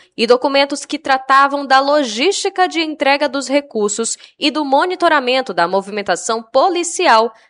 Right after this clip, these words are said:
nas proximidades da agência bancária utilizada pelo grupo. Até o momento, foram identificados quinze candidatos que teriam sido beneficiados diretamente pelo esquema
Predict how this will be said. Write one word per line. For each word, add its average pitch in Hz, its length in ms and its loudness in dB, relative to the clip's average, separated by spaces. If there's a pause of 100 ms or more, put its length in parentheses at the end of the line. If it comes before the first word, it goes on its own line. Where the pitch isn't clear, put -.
(120)
nas 262 320 0
proximidades 247 800 -2
da 226 140 2
agência 214 440 -2
bancária 202 600 -2 (120)
utilizada 285 720 -2
pelo 262 240 -2
grupo. 156 440 -8 (240)
Até 220 280 2
o 277 40 4
momento, 285 480 2
foram 269 380 4
identificados 254 1080 0 (120)
quinze 370 420 -2
candidatos 254 840 0
que 254 120 -8
teriam 233 400 2
sido 247 360 -4
beneficiados 254 1200 0
diretamente 311 960 0
pelo 262 240 0
esquema 220 680 0